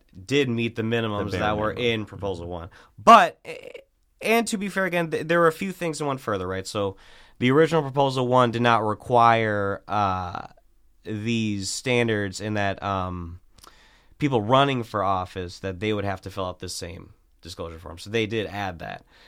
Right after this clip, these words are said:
Speaker 1: There's some representatives that argue, "Well, listen, now we, we're, of course, we're extending this to the people who are trying to take our seat." Um, and there's that whole discussion. Uh, and there was no spousal disclosure requirement in the original Proposal One
Speaker 2: Mm.
Speaker 1: language. But,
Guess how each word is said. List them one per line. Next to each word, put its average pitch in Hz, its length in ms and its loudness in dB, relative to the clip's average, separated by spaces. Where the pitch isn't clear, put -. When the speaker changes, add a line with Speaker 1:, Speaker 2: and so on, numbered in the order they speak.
Speaker 1:
There's 113 220 0
some 110 340 2
representatives 107 400 -2
that 104 80 -4
argue, 95 340 -2
"Well, 90 120 -6
listen, 104 340 -2
now 101 220 0
we, 98 220 -4
we're, 98 280 -4
of 90 80 -10
course, 98 320 -4
we're 98 80 -4
extending 98 400 -4
this 92 240 -6
to 92 80 -10
the 80 80 -14
people 90 220 -8
who 92 60 -4
are 85 100 -8
trying 95 240 -6
to 80 40 -12
take 98 280 -6
our 87 100 -6
seat." 120 460 -2
Um, 101 340 2
and 98 80 -2
there's 95 180 -4
that 113 180 4
whole 101 140 -2
discussion. 87 680 -8
Uh, 117 240 6
and 147 200 0
there 147 100 2
was 143 260 0
no 123 140 -4
spousal 90 560 -6
disclosure 90 460 -6
requirement 85 500 -8
in 85 320 -10
the 95 120 -8
original 87 320 -10
Proposal 82 380 -12
One 80 240 -10
Speaker 2:
Mm. 95 60 -8
Speaker 1:
language. 82 340 -10
But, 135 320 6